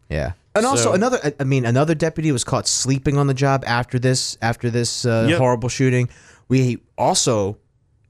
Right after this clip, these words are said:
Speaker 1: Broward County released a murder suspect. Did you see that recently?
Speaker 2: Mm-hmm. Yep.
Speaker 1: So, uh, this
Speaker 2: It's like the
Speaker 1: department
Speaker 2: same thing with
Speaker 1: should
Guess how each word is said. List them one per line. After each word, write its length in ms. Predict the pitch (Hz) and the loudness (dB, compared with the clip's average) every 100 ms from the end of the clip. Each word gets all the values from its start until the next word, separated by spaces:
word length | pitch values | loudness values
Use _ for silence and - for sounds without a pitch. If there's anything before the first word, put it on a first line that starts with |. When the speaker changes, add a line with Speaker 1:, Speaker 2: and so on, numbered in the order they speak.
| _ | _
Speaker 1:
Broward 240 | 135 143 131 | 0 0 -2
County 300 | 143 131 117 | -2 0 0
released 480 | 113 113 123 - 101 | -2 -2 -2 -2 -2
a 100 | 101 | 0
murder 340 | 98 120 127 | 0 0 0
suspect. 600 | - 82 - 82 82 - | -2 -4 -6 -6 -6 -8
Did 140 | 82 90 | -8 -6
you 60 | |
see 160 | - 98 | -2 0
that 240 | 98 101 | 0 -2
recently? 480 | 110 107 - 117 123 - _ _ - | -2 -2 -2 -2 -2 -6 _ _ -4
Speaker 2:
Mm-hmm. 280 | 120 123 131 _ _ _ 120 | -2 -2 -4 _ _ _ -4
Yep. 120 | 143 | 0
Speaker 1:
So, 300 | 143 135 131 | 2 2 0
uh, 40 | - | -6
this 460 | 139 139 156 233 - | -14 -4 0 0 0
Speaker 2:
It's 0 | |
like 60 | |
the 60 | - | -2
Speaker 1:
department 400 | - 151 143 143 | 0 0 2 0
Speaker 2:
same 140 | 196 202 | 0 -2
thing 120 | 190 | -4
with 100 | |
Speaker 1:
should 120 | 165 | -2